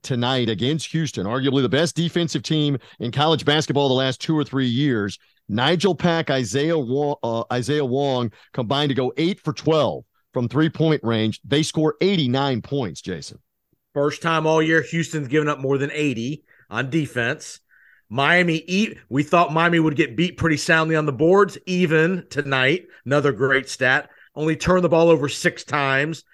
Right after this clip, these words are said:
Speaker 2: And Jim Larrañaga, this guy in the history of college basketball to take George Mason and Miami to the Elite Eight twice and potentially a Final Four, that is a,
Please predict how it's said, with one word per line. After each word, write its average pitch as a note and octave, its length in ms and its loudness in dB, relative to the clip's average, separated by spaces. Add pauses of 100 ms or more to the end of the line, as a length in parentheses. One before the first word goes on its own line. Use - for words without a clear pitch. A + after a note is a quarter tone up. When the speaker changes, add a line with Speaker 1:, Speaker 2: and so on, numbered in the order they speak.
(340)
Speaker 2:
And B2+ 160 -6
Jim F#3 260 2
Larrañaga, G3 680 4 (260)
this D#3 340 2
guy F3 600 4 (360)
in D3 140 -2
the C#3 80 2
history F3+ 380 2
of - 60 -4
college E3 300 2
basketball E3+ 360 2
to C#3 60 -6
take C3 220 -2
George D3+ 400 4
Mason A3 680 2 (400)
and C#3 180 2
Miami E3+ 720 4
to - 160 -2
the C#3 200 2
Elite E3+ 240 4
Eight F3 180 2
twice F3+ 500 2
and D3+ 80 -4
potentially E3+ 400 -2
a D3+ 40 -2
Final F#3 280 2
Four, G3+ 480 0 (320)
that C#3+ 420 4
is G#3 260 4
a, E3+ 460 2